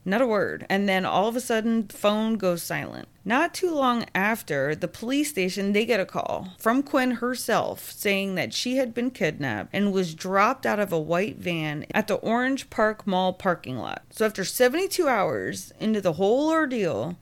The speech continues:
they're able to get Quinn and bring her home. Well, they bring her back to the F B I headquarters, and then she's reunited with her family, and they gotta get a statement, like, "Okay, girl, you gotta give us something.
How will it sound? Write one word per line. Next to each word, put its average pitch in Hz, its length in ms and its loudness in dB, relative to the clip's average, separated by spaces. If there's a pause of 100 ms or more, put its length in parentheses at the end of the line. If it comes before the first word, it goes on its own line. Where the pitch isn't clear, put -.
(160)
they're 214 200 6
able 202 500 0 (160)
to - 80 -8
get 208 300 4
Quinn 208 640 0 (160)
and 156 380 -4 (180)
bring 196 160 2
her 202 160 4
home. - 320 -4 (140)
Well, 180 380 2
they 202 100 4
bring 208 220 2
her 196 100 2
back 180 260 2
to 175 120 -6
the 151 200 -4
F 165 220 -2
B 123 160 -2
I 117 200 2
headquarters, 254 880 -4
and 170 120 -2
then 165 300 0
she's 175 300 -2
reunited 185 500 0
with 175 140 -2
her 175 100 0
family, 202 800 0
and 247 320 2
they - 260 2
gotta 403 200 2
get 247 120 4
a 202 80 2
statement, 135 580 0
like, 147 280 -4
"Okay, 165 340 0
girl, 131 320 -2
you 175 60 -4
gotta 208 160 2
give 196 180 0
us 170 120 -4
something. 165 380 -6